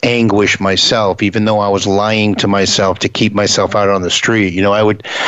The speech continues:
I would always say, you know, "I, I'm not hurting anyone but myself." But then why was I ducking when I saw my,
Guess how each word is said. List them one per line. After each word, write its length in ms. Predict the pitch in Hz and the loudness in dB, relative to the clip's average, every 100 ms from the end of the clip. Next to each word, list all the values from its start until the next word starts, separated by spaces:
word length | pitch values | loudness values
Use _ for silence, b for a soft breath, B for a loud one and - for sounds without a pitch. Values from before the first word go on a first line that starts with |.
| B | B
I 100 | - | 0
would 140 | 123 117 | 2 2
always 260 | 117 113 | 2 2
say, 200 | - 120 | 2 0
you 160 | 110 107 | 0 0
know, 400 | 104 95 92 85 _ _ - - | 0 0 0 -4 _ _ -6 -4
"I, 200 | 107 107 104 | -4 -4 -4
I'm 80 | 113 | -2
not 180 | 120 107 | 0 -2
hurting 340 | 123 120 113 107 | 0 0 0 0
anyone 360 | 107 107 107 | 0 0 0
but 140 | 101 104 | 0 0
myself." 640 | 101 92 120 120 117 - B B B B B B B B _ | 0 0 0 0 -4 -12 B B B B B B B B _
But 260 | 120 104 98 | -4 -2 -4
then 840 | 113 120 117 110 107 104 98 98 | -2 -2 -2 -2 -2 -4 -6 -6
why 260 | 98 107 117 | -2 0 2
was 220 | 117 110 | 0 0
I 140 | 117 | 0
ducking 560 | 104 113 113 107 98 92 | 0 0 -2 -2 -4 -2
when 120 | 92 | -2
I 120 | 92 | 0
saw 280 | 90 - 101 | 0 0 0
my, 420 | 98 95 95 90 | 0 0 0 -2